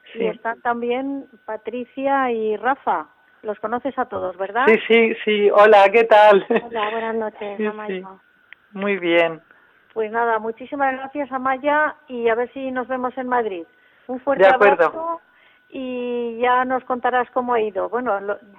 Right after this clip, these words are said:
Speaker 2: yo pienso ir, vamos, yo voy a ir, pero bueno, eh, haremos un programa para que contemos a toda España cómo ha ido el tema. Muchas
Speaker 1: Fenomenal.
Speaker 2: gracias y buena-, y buenas noches.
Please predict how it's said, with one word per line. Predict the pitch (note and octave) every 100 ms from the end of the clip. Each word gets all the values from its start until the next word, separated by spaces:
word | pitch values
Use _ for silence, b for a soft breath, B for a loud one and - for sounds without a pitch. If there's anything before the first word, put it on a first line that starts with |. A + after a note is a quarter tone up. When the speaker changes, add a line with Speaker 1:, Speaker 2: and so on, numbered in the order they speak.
| _ A3 G#3 G#3+
Speaker 2:
yo | A#3
pienso | A#3 C4+ B3 A#3
ir, | B3+ G#3+
vamos, | A3+ G#3
yo | A3+
voy | A#3+ A#3+
a | A3+
ir, | C4 -
pero | G#3 G#3
bueno, | B3 A3 - b b
eh, | A3+ A3+
haremos | A3+ A#3+ C4 C4
un | C4+
programa | C4+ C4 C4 C4+ C4+
para | B3 A3+
que | A3
contemos | G#3+ A3 A#3+ B3+ B3
a | A3
toda | A#3+ A#3
España | A3+ A#3+ A#3+ B3
cómo | A#3+ A#3
ha | A3
ido | G#3+ G3
el |
tema. | F#3+ F#3+ F3+ F3 - b b b
Muchas | A#3 F3+
Speaker 1:
Fenomenal. | F#3 F3 F3
Speaker 2:
gracias | F#3 F#3 A#3+
y |
buena-, | C4 C4 B3+ _
y | B3
buenas | C4 C4+ C4
noches. | A#3+ A3 - F#3+ F3